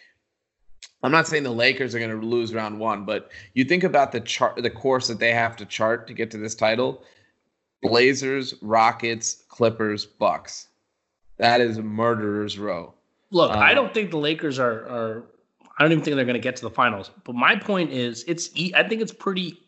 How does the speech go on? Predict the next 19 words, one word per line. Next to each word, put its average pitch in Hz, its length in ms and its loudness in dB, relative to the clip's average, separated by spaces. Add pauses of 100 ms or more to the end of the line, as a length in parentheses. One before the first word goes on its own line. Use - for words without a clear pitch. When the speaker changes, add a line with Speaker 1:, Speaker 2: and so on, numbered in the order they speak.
(400)
Speaker 2:
it's - 480 -2
easier 202 460 2
to 151 80 2
scheme 170 460 0
against 131 380 -2
Lillard 123 420 0
in 113 80 -4
a 110 60 -6
seven-game 120 500 0
series. 107 560 -4 (300)
On 127 220 6
night-to-night 175 480 2
basis, 143 400 -2
he's 127 120 -8
gonna 127 220 -4
light 123 240 -4
you 127 120 -4
up. 107 240 -12
Fine. 113 280 -2